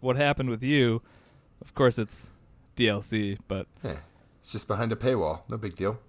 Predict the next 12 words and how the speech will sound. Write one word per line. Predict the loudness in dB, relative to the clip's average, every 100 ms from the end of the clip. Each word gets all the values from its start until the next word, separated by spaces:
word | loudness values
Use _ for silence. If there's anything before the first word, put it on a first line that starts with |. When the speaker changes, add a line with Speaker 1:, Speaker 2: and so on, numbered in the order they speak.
| _ _ _ -20 _ _ -20 -2
Speaker 1:
No | 0
biggie. | 2 0 2 2 0
What | 4
else | 4 4
are | 2
we |
gonna | 2 2
spend | 4 4
our | 6
money | 6 6 6
on? | 4 2
Speaker 2:
<laughs> | -2